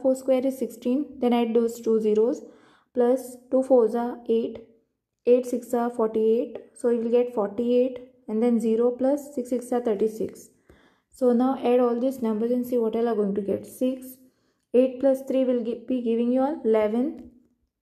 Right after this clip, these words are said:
Seven, eight, nine. One plus six will be seven. Seven plus four will be eleven. So we will get two one one six,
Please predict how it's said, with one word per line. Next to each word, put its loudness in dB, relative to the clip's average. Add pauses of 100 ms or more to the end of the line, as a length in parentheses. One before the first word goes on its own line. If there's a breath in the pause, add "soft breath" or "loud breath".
Seven, 0
eight, 2
nine. -2 (560 loud breath)
One 0
plus 2
six -6
will -2
be 2
seven. 0
Seven 0
plus 0
four 4
will 0
be -4 (1800)
eleven. 2 (600 soft breath)
So 4
we 0
will 0
get 2
two -2 (260)
one -2
one -2
six, -10